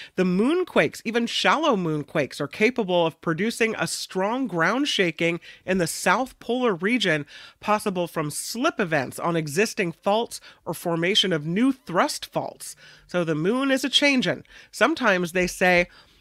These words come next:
shallow moonquakes occur about a hundred or so miles deep into the moon's crust. Um, they can cause damage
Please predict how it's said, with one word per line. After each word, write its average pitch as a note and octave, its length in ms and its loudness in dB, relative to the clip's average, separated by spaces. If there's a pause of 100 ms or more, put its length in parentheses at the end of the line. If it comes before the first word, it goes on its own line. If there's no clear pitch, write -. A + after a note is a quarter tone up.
shallow A3 400 2
moonquakes G#3+ 640 0
occur A3+ 360 2
about F3 260 4
a D3+ 40 0 (120)
hundred A#3+ 460 0
or F3+ 100 -2
so F3+ 300 0
miles E3+ 500 0
deep G3+ 480 -4
into F#3 180 0
the E3+ 120 0
moon's E3+ 360 0
crust. - 640 -4 (480)
Um, F3+ 220 0
they F#3 120 0
can E3 200 -4
cause E3 400 0
damage F3+ 580 0